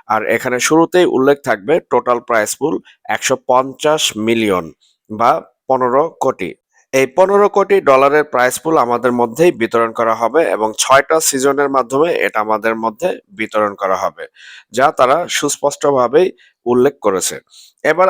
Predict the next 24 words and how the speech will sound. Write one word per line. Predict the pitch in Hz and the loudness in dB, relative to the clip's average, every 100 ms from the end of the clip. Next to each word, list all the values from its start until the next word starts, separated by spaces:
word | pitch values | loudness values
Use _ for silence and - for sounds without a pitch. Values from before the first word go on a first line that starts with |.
| - | 2
আপনারা | - 160 165 | 0 0 2
যে | 160 156 | 2 0
কাজটি | 147 - 120 | -2 -2 -2
করবেন | 110 131 - | 0 0 -2
সেটা | 120 117 | -2 -2
হচ্ছে | - 104 120 | -2 -4 -2
নিচের | 151 160 151 | -2 -4 -2
দিকে | 151 - | -4 -2
খেয়াল | 120 104 - | -4 -4 -4
করবেন। | 101 147 147 | -4 -4 -6
নিচের | 117 123 117 | -4 -4 -4
দিকে | 113 117 | -6 -4
খেয়াল | 117 113 123 | -4 -4 -2
করলে | 120 113 | -2 -2
দেখবেন | 113 110 151 107 107 | -4 -4 -8 -4 -4
নেক্সট | 113 - | -4 -6
নামে | 123 143 156 107 | -4 -4 -4 -6
একটি | - 104 | -6 -6
বাটন | 101 107 98 | -4 -4 -2
রয়েছে, | 95 - - - - - - 107 | -2 -2 -6 -10 -20 -20 -6 -2
আর | 110 - | -2 0
এই | 117 113 | 0 0
নেক্সট | 139 139 131 | -2 -2 -2
বাটনে | 117 110 | -2 -4